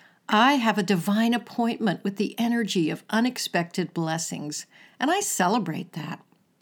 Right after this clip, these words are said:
Circumstances are already coming together in my favor, no matter what anyone else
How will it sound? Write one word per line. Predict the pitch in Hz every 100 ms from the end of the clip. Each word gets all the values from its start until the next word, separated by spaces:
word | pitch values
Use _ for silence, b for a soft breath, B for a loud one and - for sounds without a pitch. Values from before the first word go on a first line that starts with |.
| _ _ _ _ _ _ B B B
Circumstances | - 330 339 240 202 226 175 165 196 170 -
are | 190 180
already | 196 196 175 196 233 277 285 285 -
coming | 202 208 262
together | 277 262 175 151 156 165 b b -
in | 196 185
my | 175 180
favor, | 208 180 165 165 160 160 _ _ _ _ B B B -
no | 226
matter | 233 233 226
what | 214 294 381 - -
anyone | 202 220 269 277 247
else | 156 156 160 -